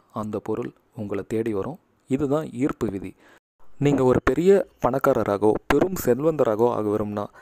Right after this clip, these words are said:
இல்ல தேவைக்கு அதிகமா நீங்க பணத்தை சம்பாதிக்கணும்னு நினைச்சீங்கன்னா, ஃபஸ்ட்டு அந்த பணத்து மேல உங்களுக்கு ஒரு அபரிவிதமான, ஒரு உண்மையான,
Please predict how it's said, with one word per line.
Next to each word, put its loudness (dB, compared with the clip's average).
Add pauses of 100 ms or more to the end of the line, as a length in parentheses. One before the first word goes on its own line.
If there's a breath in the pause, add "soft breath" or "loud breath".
(400 loud breath)
இல்ல -2 (280 soft breath)
தேவைக்கு -2
அதிகமா 0
நீங்க -4
பணத்தை -2
சம்பாதிக்கணும்னு -2
நினைச்சீங்கன்னா, -8 (600 loud breath)
ஃபஸ்ட்டு -2
அந்த -2
பணத்து -2
மேல -2
உங்களுக்கு 0
ஒரு 0
அபரிவிதமான, 0 (580)
ஒரு 0
உண்மையான, -2